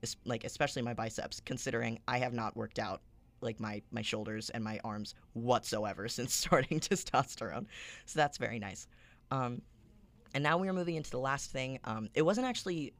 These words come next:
last on the list, but I did wanna l-, talk about it last because of the content. Um, it is clitoral enlargement and vaginal atrophy. Um, so, again,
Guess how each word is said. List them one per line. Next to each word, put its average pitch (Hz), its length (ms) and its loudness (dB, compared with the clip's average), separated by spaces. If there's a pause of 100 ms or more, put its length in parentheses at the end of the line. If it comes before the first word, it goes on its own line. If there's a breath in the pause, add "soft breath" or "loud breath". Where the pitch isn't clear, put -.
(260)
last 131 420 -2
on 123 200 -2
the 127 80 -2
list, 120 280 -4
but 123 80 -4
I 123 60 0
did 120 220 -2
wanna 120 160 -4
l-, 117 140 -6 (120)
talk - 220 -10
about 113 140 -2
it 110 100 -4
last 110 380 -4 (440 loud breath)
because 127 560 2
of 107 160 -2
the - 80 -12
content. 202 520 0 (380 loud breath)
Um, 117 300 -4
it 131 120 2
is 131 260 -2 (120)
clitoral 196 440 0
enlargement 147 520 -2
and 120 140 -4
vaginal 120 400 -4
atrophy. - 560 -8 (320)
Um, 107 400 -4
so, 120 400 0 (720 loud breath)
again, 160 420 4